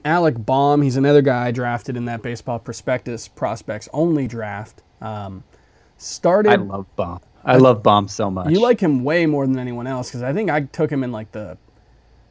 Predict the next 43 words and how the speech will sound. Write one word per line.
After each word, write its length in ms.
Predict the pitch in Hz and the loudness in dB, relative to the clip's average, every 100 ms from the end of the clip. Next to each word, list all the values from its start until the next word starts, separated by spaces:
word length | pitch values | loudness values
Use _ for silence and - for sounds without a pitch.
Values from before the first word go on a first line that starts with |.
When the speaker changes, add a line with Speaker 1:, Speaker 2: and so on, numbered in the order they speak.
| _ _ _ | _ _ _
Speaker 1:
f-, 440 | - - - - _ - | -20 -20 -20 -20 _ -16
I 160 | - | -8
might 160 | 147 220 | -6 -4
have 100 | 175 | -4
taken 220 | 165 165 | -4 -2
him 80 | 139 | -2
in 80 | 113 | -4
the 60 | |
fourth 420 | - - 135 190 147 | -10 -8 -4 -4 -4
round 260 | 113 107 | -8 -8
in 60 | 104 | -12
that 260 | 98 95 | -14 -14
one. 300 | - 101 95 - _ _ - | -16 -16 -18 -20 _ _ -14
And, 360 | 127 113 110 | -12 -10 -8
uh, 40 | 110 | -2
Speaker 2:
Yeah. 360 | 123 110 104 92 _ _ _ _ _ _ _ _ _ _ - | 2 4 2 -2 _ _ _ _ _ _ _ _ _ _ -8
Speaker 1:
and 180 | 127 | -4
you 120 | 135 214 | 0 2
have 220 | 135 127 | 2 -2
him 80 | 123 | -4
as 140 | 110 | -8
a 40 | |
top 260 | 104 135 - | -8 -8 -6
twelve 460 | - 165 104 - _ - | 0 0 0 -6 _ -12
overall 600 | 120 110 101 90 67 - _ | -10 -8 -8 -8 -10 -14 _
prospect 520 | - 107 113 120 95 | -8 -8 -8 -10 -10
for 420 | - 131 107 101 - | -12 -12 -12 -12 -14
coming 260 | - 135 127 | -8 -6 -4
into 140 | 117 | -6
twenty 280 | 113 127 110 | -8 -10 -12
twenty. 380 | 107 131 120 110 _ _ _ _ | -10 -10 -10 -12 _ _ _ _
And 380 | 151 165 151 180 | 2 2 2 -2
the 120 | 175 | -4
things 260 | 175 294 214 | 0 2 2
you 100 | 214 | 4
like 180 | 170 165 | 2 2
about 240 | 151 147 | 4 4
him, 380 | 139 143 135 131 - _ _ _ _ _ _ _ | 4 0 0 -2 -6 _ _ _ _ _ _ _
it 160 | - 147 | -4 -4
starts 400 | - - 190 165 | -2 2 2 2
with 120 | 165 | -4
the 60 | - | -4
bat 360 | 113 120 117 | -4 -2 -4